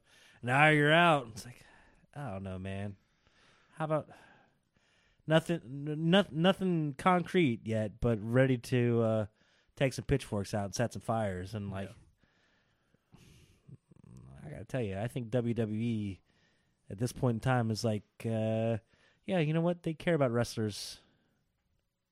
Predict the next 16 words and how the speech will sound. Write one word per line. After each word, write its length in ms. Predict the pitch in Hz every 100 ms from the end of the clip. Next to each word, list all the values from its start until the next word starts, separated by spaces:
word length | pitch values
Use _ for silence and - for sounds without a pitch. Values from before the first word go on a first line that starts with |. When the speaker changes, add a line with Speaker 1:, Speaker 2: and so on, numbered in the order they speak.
| _
Speaker 1:
It's, 380 | 135 131 - - - - - -
it's 100 | -
kinda 220 | 156 143
a 20 |
nice 240 | 135 139 -
change 340 | 139 131 120
from 200 | 123 113
where 240 | 110 110 107
it 80 |
had 220 | 101 110 107
been 140 | 104
in 60 | 101
the 80 |
past. 520 | - 113 98 - - -
So 80 |
Speaker 2:
Yeah. 120 | 104